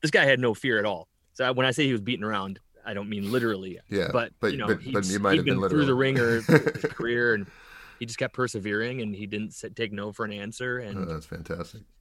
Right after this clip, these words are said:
Speaker 1: you know, we're playing these clubs, and he would go up there. It's, he'd be exhausted, sixty-seven, sixty-eight years old, and go up, and we'd play for two hours straight.
Speaker 2: Yeah.
Speaker 1: And he'd, you know, he'd base, he'd leave it all out there. And the same with Cheap Trick. I, you know, I've never seen anybody phone it in, and that,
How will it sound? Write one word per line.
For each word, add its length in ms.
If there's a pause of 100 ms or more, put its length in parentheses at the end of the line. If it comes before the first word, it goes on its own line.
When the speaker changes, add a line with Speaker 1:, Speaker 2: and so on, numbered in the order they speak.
(300)
Speaker 1:
you 80
know, 120
we're 120
playing 220
these 120
clubs, 340
and 120
he 140
would 120
go 140
up 120
there. 140
It's, 220
he'd 240
be 120
exhausted, 960
sixty-seven, 800
sixty-eight 360
years 180
old, 200
and 200
go 160
up, 200
and 140
we'd 180
play 200
for 120
two 200
hours 260
straight. 680 (120)
Speaker 2:
Yeah. 260
Speaker 1:
And 140
he'd, 140 (120)
you 60
know, 60
he'd 180
base, 220
he'd 180
leave 240
it 60
all 180
out 200
there. 180
And 120
the 120
same 240
with 100
Cheap 180
Trick. 320
I, 40
you 100
know, 80
I've 80
never 260
seen 240
anybody 260
phone 380
it 100
in, 200
and 120
that, 100